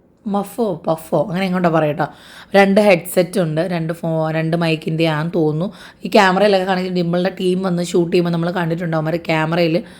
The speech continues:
ഇതിൻ്റെ കൂടെ കണക്ട് ചെയ്ത് കേൾക്കുന്നത്. പിന്നെ ചാർജ് ചെയ്യാനുള്ളത്. അപ്പൊ ദേ അവര് ഭയങ്കര ബിസിനസ് തിരക്കിലാണ്. എന്നാലും എനിക്ക് കാണിക്കാനുള്ള ആകാംക്ഷയ്ക്ക് ഓടിപ്പോയി ഞാൻ മമ്മീനെ കാണിച്ചു കേട്ടോ. അപ്പൊ ദേ ഡിംപിൾ നമ്മുടെ ഗ്രിൽ ചെയ്ത ചിക്കൻ അവർ പണ്ട്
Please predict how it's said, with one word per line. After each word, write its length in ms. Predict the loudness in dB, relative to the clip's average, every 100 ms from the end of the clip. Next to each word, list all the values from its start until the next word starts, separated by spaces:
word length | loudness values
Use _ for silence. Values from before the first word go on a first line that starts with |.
| -20 -8 -2
ഇതിൻ്റെ 200 | 2 4
കൂടെ 160 | 4
കണക്ട് 260 | 2 -2 -2
ചെയ്ത് 200 | -2 -2 2
കേൾക്കുന്നത്. 500 | 4 4 0 -2 -4 -12 -20 _ _
പിന്നെ 220 | -2 0 0 4
ചാർജ് 380 | 6 6 4 2
ചെയ്യാനുള്ളത്. 580 | 2 2 0 0 0 -2 -4 _ _ _ _ _ _ -4
അപ്പൊ 140 | 0
ദേ 180 | 0 0 0
അവര് 160 | 0 0
ഭയങ്കര 380 | 0 -2 0 -2
ബിസിനസ് 400 | -2 -2 -4 -2
തിരക്കിലാണ്. 420 | -2 0 0 0
എന്നാലും 500 | 2 2 2 2 0 -4 -18 -20 -20 _ 0
എനിക്ക് 300 | 2 2 0 2
കാണിക്കാനുള്ള 600 | 4 4 2 0 2 2 4
ആകാംക്ഷയ്ക്ക് 420 | 2 0 -2 0 2
ഓടിപ്പോയി 500 | 2 2 2 2 2 0 -4
ഞാൻ 120 | -4
മമ്മീനെ 400 | -4 -4 -4 -4 -4
കാണിച്ചു 400 | -4 -4 -6 -6
കേട്ടോ. 220 | -4 -4 -6 -12 -20 -20 -6
അപ്പൊ 120 | 0 4
ദേ 60 | 4 2
ഡിംപിൾ 260 | 2 2 0
നമ്മുടെ 200 | 0 0 -2 -2
ഗ്രിൽ 180 | -2 0
ചെയ്ത 200 | 2 2 0
ചിക്കൻ 300 | -6 -4 -6 -4 -4
അവർ 100 | -4 -2
പണ്ട് 260 | -2 -2